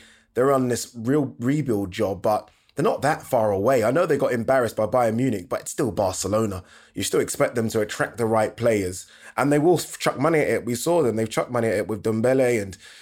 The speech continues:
uh, Coutinho and Griezmann, and they'll continue to do it again. I think if Atalanta squeezed past P S G, and they should have, then that's a real fairy tale story. And that tells me, okay, you can see changes there, 'cause what Gasperini's done with Atalanta has been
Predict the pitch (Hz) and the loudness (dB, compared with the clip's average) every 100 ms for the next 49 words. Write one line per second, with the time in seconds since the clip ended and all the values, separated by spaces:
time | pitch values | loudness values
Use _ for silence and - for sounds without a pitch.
0 | - _ 95 92 90 - 143 139 131 131 | -20 _ -6 -6 -6 -2 0 2 4 4
1 | 120 104 101 139 135 123 120 123 - 131 | 4 2 2 2 2 2 2 0 0 0
2 | 135 120 113 135 127 110 110 - 98 135 | 0 -2 -2 -2 -2 -2 -2 -2 -2 0
3 | 123 98 - - - - 131 165 147 156 | 0 -2 -8 -20 -20 -6 -2 -2 0 0
4 | - 165 160 156 151 160 147 127 - 151 | 2 0 2 2 2 2 -2 -6 -6 -2
5 | 147 139 - 131 120 - - 139 117 - | -2 -2 -2 0 0 -2 -6 -2 -2 -2
6 | 156 117 117 - 170 104 107 113 - - | 0 0 0 0 -2 0 -2 -6 -16 -16
7 | - 131 139 165 - 131 127 117 117 135 | -2 2 2 0 0 0 2 0 2 2
8 | 127 120 123 110 - 113 113 139 - 135 | 2 2 0 -2 0 0 2 0 -2 -2
9 | 123 117 117 127 131 113 110 - - - | -2 0 -2 -2 0 -2 -2 -8 -20 -10
10 | 117 113 147 143 123 117 117 110 101 95 | -8 -2 0 0 -2 -4 -2 -2 -4 -2
11 | 107 101 101 143 - 143 127 - 120 131 | -2 -2 -4 -6 -2 -2 -2 -2 -2 0
12 | 143 123 110 127 117 113 113 117 110 117 | 0 -2 -4 -2 -2 0 -2 -2 0 0
13 | 123 117 107 92 117 107 101 | 0 -2 -8 -4 -2 -2 -4